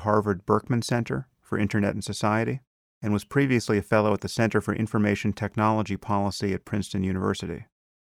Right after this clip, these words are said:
And her research interests revolve around the intersection of technology and society. Her academic work focuses on social movements,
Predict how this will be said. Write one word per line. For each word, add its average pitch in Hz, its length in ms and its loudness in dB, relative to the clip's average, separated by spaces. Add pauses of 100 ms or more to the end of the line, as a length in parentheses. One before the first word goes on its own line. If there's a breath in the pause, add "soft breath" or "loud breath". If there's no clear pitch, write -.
(140)
And 117 120 -2
her 117 100 0
research 139 420 2
interests 127 460 -2
revolve 113 400 4
around 107 240 2
the 107 140 0
intersection 120 760 -2
of 101 540 -2 (140)
technology 110 680 2
and 95 100 2
society. 98 680 -4 (920)
Her 123 60 4
academic 127 460 2
work 120 220 4
focuses 117 400 -2
on 104 120 0
social 113 380 -2
movements, 113 640 2